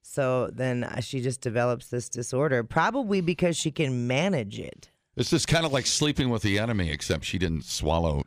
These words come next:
Speaker 2: tax and things.
Speaker 1: Right.
Speaker 2: She just took swimming lessons and ran away.
Speaker 1: So I don't know if she runs away or
Speaker 2: So
Speaker 1: what happens.
Speaker 2: So to deal with it, she just eats things.
Speaker 1: Is that a
Speaker 2: It sounds uncomfortable.
Speaker 1: Yeah,
Speaker 2: I don't
Speaker 1: is
Speaker 2: know
Speaker 1: it,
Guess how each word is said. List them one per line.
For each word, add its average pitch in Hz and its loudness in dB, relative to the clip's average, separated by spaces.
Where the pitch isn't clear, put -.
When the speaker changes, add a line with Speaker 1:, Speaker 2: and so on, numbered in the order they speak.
Speaker 2:
tax 82 0
and 55 -4
things. - -10
Speaker 1:
Right. 143 2
Speaker 2:
She 78 -2
just 73 -4
took 85 0
swimming 82 0
lessons 71 -4
and 60 -8
ran 80 2
away. 73 2
Speaker 1:
So - -4
I 160 2
don't 165 -2
know 156 2
if 151 -2
she 156 -4
runs 147 0
away 143 2
or 143 2
Speaker 2:
So 143 2
Speaker 1:
what 143 2
happens. 139 -2
Speaker 2:
So 107 2
to 98 2
deal 107 2
with 95 2
it, 87 -2
she 87 0
just 80 -2
eats - -2
things. - -6
Speaker 1:
Is 147 -6
that 180 2
a 185 -2
Speaker 2:
It - 0
sounds 226 2
uncomfortable. - -2
Speaker 1:
Yeah, 170 -2
Speaker 2:
I 117 2
don't 139 4
Speaker 1:
is 120 4
Speaker 2:
know 101 4
Speaker 1:
it, - -6